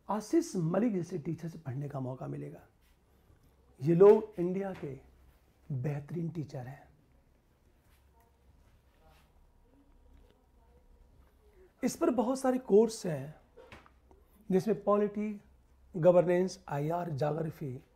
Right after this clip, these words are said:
हिस्ट्री, एनवायरनमेंट इकोलॉजी, इंडियन इकोनॉमी, करंट अफेयर्स, ये बहुत सारे कोर्सेज उपलब्ध हैं इस पर।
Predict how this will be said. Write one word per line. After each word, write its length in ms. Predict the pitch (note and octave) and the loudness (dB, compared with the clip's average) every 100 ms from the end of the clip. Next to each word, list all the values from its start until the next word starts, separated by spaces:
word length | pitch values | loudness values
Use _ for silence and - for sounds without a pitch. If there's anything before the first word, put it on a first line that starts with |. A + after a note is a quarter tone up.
| - _ _ _ _ - | -20 _ _ _ _ -6
हिस्ट्री, 460 | E3+ - D#3 A#2 - _ - | -6 -6 -8 -8 -10 _ 0
एनवायरनमेंट 460 | F#3 F#3 F#3 A#3 A#3+ | 4 6 6 4 0
इकोलॉजी, 640 | D#3 D3 C3+ C3+ B2+ B2 - _ _ _ _ - - | -4 -4 -2 -4 -8 -12 -16 _ _ _ _ -14 -4
इंडियन 280 | F#3+ A3 G#3+ | -2 -2 -4
इकोनॉमी, 580 | E3+ D3 C3+ B2+ C#3+ D3+ _ _ _ _ _ - | -4 -4 -4 -6 -10 -16 _ _ _ _ _ -2
करंट 300 | E3 D3+ D3 | 0 0 -4
अफेयर्स, 560 | B2 D#3 C3+ C#3 - _ _ _ _ - - | -12 -12 -12 -14 -20 _ _ _ _ -20 -6
ये 60 | B3 | -4
बहुत 300 | G3+ A#3+ D#4+ | -2 -2 -2
सारे 220 | B3+ A#3+ | -4 -6
कोर्सेज 460 | - F3+ F#3+ A3+ D#3+ | -4 -4 -4 -6 -6
उपलब्ध 360 | D3+ D3+ C3 | -6 -10 -10
हैं 340 | - C3+ D#3 _ _ _ _ _ _ | -14 -18 -18 _ _ _ _ _ _
इस 160 | D3 - | -10 -10
पर। 240 | - C3 | -8 -10